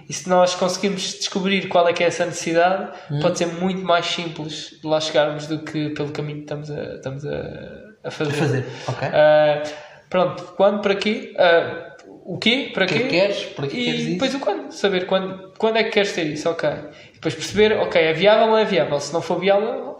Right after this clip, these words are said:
Speaker 1: tens
Speaker 2: Ajusta.
Speaker 1: que reajustar.
Speaker 2: Ok, portanto, imagina, pegando no exemplo de um jovem universitário,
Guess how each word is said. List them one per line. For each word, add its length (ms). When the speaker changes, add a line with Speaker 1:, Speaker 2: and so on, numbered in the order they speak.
Speaker 1:
tens 180
Speaker 2:
Ajusta. 220
Speaker 1:
que 120
reajustar. 560
Speaker 2:
Ok, 260
portanto, 340
imagina, 400
pegando 280
no 80
exemplo 360
de 60
um 80
jovem 420
universitário, 580